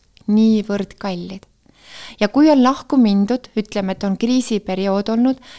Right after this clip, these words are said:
ja uuesti kokku tagasi tuldud, on andestatud, et seal on mingid petmised vahepeal olnud, siis palun ärge tehke kunagi seda viga, et hakkate seda kogu aeg meelde tuletama. Te pidevalt tegelikult õõnestate iseennast sellega,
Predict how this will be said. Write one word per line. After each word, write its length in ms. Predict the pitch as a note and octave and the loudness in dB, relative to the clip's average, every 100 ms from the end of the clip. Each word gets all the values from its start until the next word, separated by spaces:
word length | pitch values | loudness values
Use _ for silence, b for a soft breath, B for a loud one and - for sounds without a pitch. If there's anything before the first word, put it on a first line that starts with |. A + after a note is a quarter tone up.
| B | B
ja 100 | G3+ | 0
uuesti 280 | C#4 C#4+ A3 | 0 -2 -4
kokku 240 | B3 - A#3+ | -6 -4 -4
tagasi 440 | G#3+ G3 F3+ F#3 | -4 -6 -8 -8
tuldud, 280 | F#3 F3+ F#3+ G3 | -8 -8 -4 -2
on 80 | |
andestatud, 760 | G#3+ A3+ G#3+ F3+ - F#3+ - A3+ - | 0 0 -2 -8 -12 -14 -14 -14 -12
et 100 | F#3+ | -6
seal 160 | A3+ A3+ | -2 2
on 80 | |
mingid 240 | A#3 A#3 A3 | 2 0 -4
petmised 480 | A3 A3 F#3+ F3 F3+ | -6 -8 -8 -10 -8
vahepeal 400 | G3+ G3 F#3 F3+ | -6 -6 -8 -8
olnud, 240 | F#3 F#3 - _ b b b b | -8 -10 -14 _ b b b b
siis 140 | F#3+ | -14
palun 380 | - A#3 C4+ A#3 | -4 -2 0 0
ärge 240 | G#3+ A#3 G3 | -2 -4 -6
tehke 380 | A#3 A#3 - | -6 -6 -10
kunagi 580 | - - A#3 F3+ F3 F3+ | -12 -4 -2 -2 -6 -8
seda 240 | G3 F#3+ F3+ | -8 -8 -8
viga, 280 | F#3 F3 F3+ _ _ _ _ - | -10 -12 -16 _ _ _ _ -10
et 180 | F3+ F#3+ | -6 -4
hakkate 500 | G#3+ - A3+ - G3+ | -4 -6 -12 -10 -12
seda 260 | F#3 F3+ | -12 -12
kogu 420 | F3+ G3 F#3+ G3 F#3+ | -8 -8 -8 -8 -8
aeg 240 | F#3 - - | -8 -12 -10
meelde 400 | F3+ F3+ F3+ F#3 | -6 -6 -6 -8
tuletama. 500 | F3+ F3 - - G3+ - B B B B B B - | -8 -10 -10 -12 -12 -14 B B B B B B -2
Te 240 | G3+ F#3+ - _ - | -2 -2 -6 _ -2
pidevalt 680 | C4 C#4+ C#4 B3+ G3+ F#3 | 0 2 0 0 -4 -6
tegelikult 680 | A3+ B3 C4 F#3+ - F#3 - | -6 -4 -4 -6 -8 -10 -6
õõnestate 680 | G#3+ A3+ A#3+ B3 B3 B3+ - A3 | -2 0 2 0 -4 -10 -4 -2
iseennast 600 | A#3 G#3 F#3+ G3 - G#3+ | -2 -4 -6 -8 -8 -8
sellega, 340 | G#3 G#3 G#3+ | -8 -8 -10